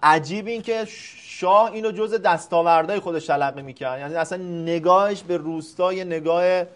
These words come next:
مثلاً این که مثلاً روستایی باعث سرافکندگی، باعث عقب موندگی شهرامون باید خلاصه،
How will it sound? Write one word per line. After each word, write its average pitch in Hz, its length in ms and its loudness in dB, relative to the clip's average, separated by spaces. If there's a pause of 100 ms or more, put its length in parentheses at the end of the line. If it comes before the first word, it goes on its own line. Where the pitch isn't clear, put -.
(260)
مثلاً 151 280 -4
این 165 180 -8
که 165 120 -6
مثلاً 147 260 -6
روستایی 139 560 -4
باعث 135 340 0
سرافکندگی، 117 1000 -6
باعث 113 300 -6
عقب 104 400 -6
موندگی 107 580 -10
شهرامون 120 680 -6
باید 131 260 -2
خلاصه، 117 600 -6